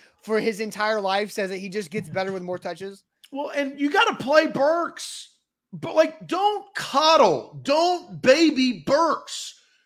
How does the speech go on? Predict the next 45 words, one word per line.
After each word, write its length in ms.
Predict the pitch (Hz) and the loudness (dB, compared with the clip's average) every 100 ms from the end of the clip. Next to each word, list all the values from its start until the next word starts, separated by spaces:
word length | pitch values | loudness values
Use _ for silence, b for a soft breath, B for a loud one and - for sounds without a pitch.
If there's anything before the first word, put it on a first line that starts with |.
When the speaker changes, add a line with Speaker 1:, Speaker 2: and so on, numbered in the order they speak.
| b | b
Speaker 2:
You 260 | 170 349 262 | -4 -2 -2
drafted 760 | - 165 240 330 339 - 240 170 | -8 -2 4 6 6 4 -2 0
the 160 | 185 | 2
S 240 | 170 156 180 | 2 0 -2
O 140 | 151 | -2
B. 400 | 120 143 123 - | -2 -6 -6 -8
Get 220 | 175 339 | 0 2
his 200 | 392 294 | 2 2
ass 300 | 247 247 240 | 2 2 2
out 320 | 226 285 311 202 | 2 4 4 0
there 340 | 175 208 233 | -2 -2 -4
and 120 | 208 | -4
have 240 | 202 285 285 | 0 0 0
him 160 | 262 | -2
run 420 | 208 220 220 208 - _ | -2 0 -2 -6 -12 _
seventy 600 | - - 247 302 330 294 | -10 0 2 2 0 -4
percent 500 | - 254 - 254 269 | -4 -8 -6 -6 -4
of 60 | 220 | -6
the 140 | 180 - | -8 -6
offensive 460 | 233 254 294 214 175 | -4 -4 -6 -10 -12
snaps. 760 | - 220 285 311 - - - _ _ _ - | -10 -6 -4 -4 -8 -14 -20 _ _ _ -2
That 160 | 285 | -2
makes 260 | 349 - - | 0 -6 -8
no 380 | 202 214 320 285 | -4 0 2 0
sense. 540 | - 285 269 143 - | -2 -6 -6 -8 -6
That, 220 | 233 294 240 | -4 -4 -4
Speaker 1:
It 160 | 233 - - | -8 -8 -6
Speaker 2:
like, 200 | 214 - | -6 -6
Speaker 1:
well 160 | 208 - | -12 -6
Speaker 2:
I, 280 | 247 320 311 | 0 2 2
that, 320 | 254 294 302 - 185 | 0 0 0 -4 -4
that 300 | 254 285 285 | 0 0 -2
is, 400 | 214 190 143 - - 135 | -6 -6 -8 -16 -16 -12
that 180 | 156 220 | -2 -2
is 140 | 220 180 | 0 -6
exhausting. 880 | 139 113 101 147 151 151 - 80 _ _ - | -8 -12 -2 0 0 -4 -18 -20 _ _ -12
Speaker 1:
We 280 | 202 285 302 | 0 0 2
figured 300 | 302 247 214 | 0 2 2
that 160 | 202 | 2
out 180 | 165 143 | 0 -2
yesterday. 380 | 160 151 143 117 | -4 -6 -10 -16
The 120 | 135 | -12
Titans 400 | - 233 220 180 | 0 0 0 -4
coaching 360 | 202 202 190 - | -2 -2 -2 -12
staff, 540 | - 170 160 147 | -4 -2 -2 -6